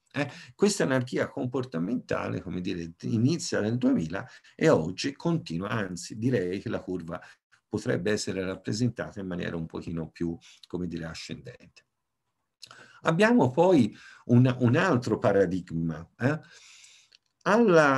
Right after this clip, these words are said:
rapporto, all'uguaglianza, qualità uguale prezzo, perché noi come consumatori, quando andiamo, andiamo a comprare qualcosa, si, eh, paragona, si fa il confronto tra ciò,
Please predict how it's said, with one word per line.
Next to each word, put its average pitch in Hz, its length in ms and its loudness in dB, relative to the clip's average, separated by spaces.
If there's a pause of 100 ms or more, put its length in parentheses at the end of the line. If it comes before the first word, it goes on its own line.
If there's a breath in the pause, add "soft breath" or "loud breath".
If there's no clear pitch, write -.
(120)
rapporto, 110 960 4
all'uguaglianza, 117 1300 0
qualità 117 760 2
uguale 107 400 2
prezzo, 90 460 -4
perché 120 300 -6
noi 196 240 2
come 135 260 -2
consumatori, 123 800 -2 (560)
quando 104 220 -4
andiamo, 107 320 0
andiamo 98 360 0
a 76 60 -10
comprare 120 360 0
qualcosa, 143 560 2 (300 loud breath)
si, - 380 0
eh, 92 260 -2
paragona, 131 560 2
si 131 160 -4
fa 101 100 -2
il 87 60 -2
confronto 101 500 -2
tra 90 200 -4
ciò, - 420 2